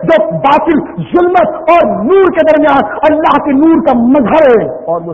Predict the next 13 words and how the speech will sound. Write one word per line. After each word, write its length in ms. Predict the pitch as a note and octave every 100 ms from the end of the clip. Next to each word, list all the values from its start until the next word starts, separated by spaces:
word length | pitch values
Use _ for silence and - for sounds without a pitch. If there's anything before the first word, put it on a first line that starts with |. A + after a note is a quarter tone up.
| E3
سرکار 300 | C#3+ E3+ D#3+
کی 200 | C#3+ C3
ذات 120 | C3
ہے۔ 180 | _ _ _ _ _ _ _ - - -
تو 60 | D3
یہاں 260 | E3+ G#3+ G3+
سے 60 |
اس 100 | G3
لیے 180 | C4 D4
اعلیٰ 180 | C4 C4+
حضرت 200 | A#3 A#3+
نے 80 | A#3
ترجمہ 320 | G#3+ G#3 G#3